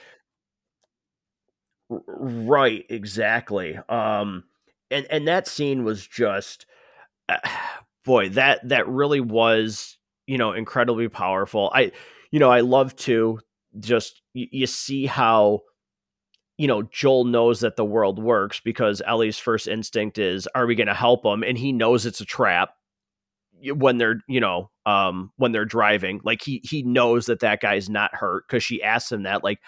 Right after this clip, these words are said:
"How did you know that was," I, I think she uses the word "set up" or, or "ambush." I can't remember the exact line.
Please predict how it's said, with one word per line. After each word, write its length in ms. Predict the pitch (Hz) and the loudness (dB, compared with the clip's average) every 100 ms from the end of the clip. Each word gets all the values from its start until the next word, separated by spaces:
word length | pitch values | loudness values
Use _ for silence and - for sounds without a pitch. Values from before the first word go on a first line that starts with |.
| - - | -20 -6
"How 140 | - 123 | 0 0
did 220 | 123 110 | 0 -2
you 60 | 113 | 0
know 180 | 110 110 | 2 4
that 200 | 104 - | 2 2
was," 340 | 110 101 92 - | 0 0 -4 -8
I, 100 | 113 _ - | -8 _ -8
I 60 | 110 | -4
think 180 | 170 139 | -2 -2
she 120 | 120 | -4
uses 320 | 110 101 98 | -6 -8 -6
the 80 | 110 | -4
word 280 | 101 98 - | -4 -6 -6
"set 240 | - 104 | -2 -2
up" 180 | 95 - | -2 -4
or, 160 | 95 98 | -4 -4
or 240 | - 104 90 | -4 -4 -2
"ambush." 500 | 107 107 95 90 - | -2 -2 -6 -8 -8
I 60 | |
can't 180 | 90 107 | -8 -8
remember 320 | 87 101 95 | -6 -6 -8
the 140 | 92 90 | -8 -10
exact 380 | 87 107 87 92 | -8 -6 -6 -2
line. 400 | 117 101 87 | 0 0 -2